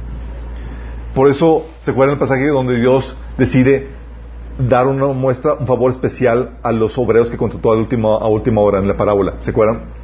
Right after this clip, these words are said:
Los contrató a unos y decidió a unos tratarlos con justicia, a los que trabajaron lo acordado, y a otros decidió tratarlos con amor, dándoles,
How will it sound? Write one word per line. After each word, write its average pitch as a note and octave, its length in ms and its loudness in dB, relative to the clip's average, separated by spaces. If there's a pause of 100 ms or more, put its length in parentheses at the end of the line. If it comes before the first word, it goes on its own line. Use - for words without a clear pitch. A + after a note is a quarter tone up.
(320)
Los G#2 100 -6
contrató A2+ 300 2
a D3 100 6
unos E3+ 240 0
y D#3 40 2
decidió B2+ 240 0
a C3 60 2
unos C#3 140 -2
tratarlos C#3 380 -2 (160)
con B2+ 120 0
justicia, D#3 560 0 (460)
a A2+ 60 0
los A2 100 0
que B2+ 80 0
trabajaron A2+ 440 0 (540)
lo A#2 160 2
acordado, A#2 640 2 (880)
y A#2+ 100 4
a C3 60 6
otros D3+ 220 2
decidió B2 240 -2
tratarlos A2+ 320 -4
con A#2+ 100 0
amor, C#3 220 2 (640)
dándoles, A#2 460 2